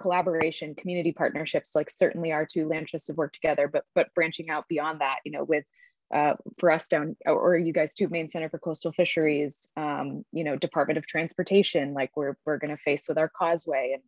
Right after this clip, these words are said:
and, you know, many places around here, but just, I think we'll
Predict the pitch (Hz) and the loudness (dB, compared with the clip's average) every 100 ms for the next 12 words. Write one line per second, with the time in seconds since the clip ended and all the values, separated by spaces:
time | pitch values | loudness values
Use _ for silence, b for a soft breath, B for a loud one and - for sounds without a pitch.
0 | - 151 - - - 139 147 127 147 170 | -12 -12 -14 -16 -8 -6 -4 -2 0 -2
1 | - 143 - 135 147 139 139 139 - B | 0 -4 -4 -4 -2 -2 0 0 0 B
2 | B B - 247 185 - - - _ 175 | B B 2 2 2 -8 -14 -20 _ -2
3 | - 185 - - _ _ _ _ - 160 | 2 2 2 -8 _ _ _ _ -2 6
4 | 175 165 165 160 156 | 8 8 8 8 6